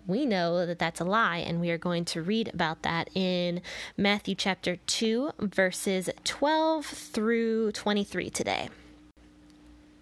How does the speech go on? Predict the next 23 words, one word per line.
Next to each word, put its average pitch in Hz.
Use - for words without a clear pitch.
Being 285
warned 214
in 202
a 240
dream 185
that 185
they 180
shouldn't 226
return 262
to 285
Herod, 175
the 180
wise 160
men, 175
they 214
went 220
back 262
to 196
their 175
own 208
country 190
another 175
way. 214